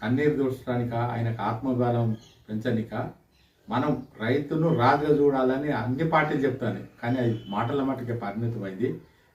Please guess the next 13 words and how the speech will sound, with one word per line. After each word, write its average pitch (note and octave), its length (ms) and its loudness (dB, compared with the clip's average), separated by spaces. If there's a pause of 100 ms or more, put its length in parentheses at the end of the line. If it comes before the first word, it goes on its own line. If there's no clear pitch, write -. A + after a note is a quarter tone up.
(120)
మేము D3 420 4
రైతుకు B2+ 420 2
అండగా B2 400 4
ఉంటూ, B2 380 2 (140)
అంటే A#2+ 160 0
మేమే A#2+ 460 2
కాదు, B2 180 2
మనమంతా, C#3 640 2 (680)
అంటే A#2+ 180 0
అన్నం D#3+ 400 6
తినే D#3+ 160 4
ప్రతి C3 340 -2
వ్యక్తి D#3 540 2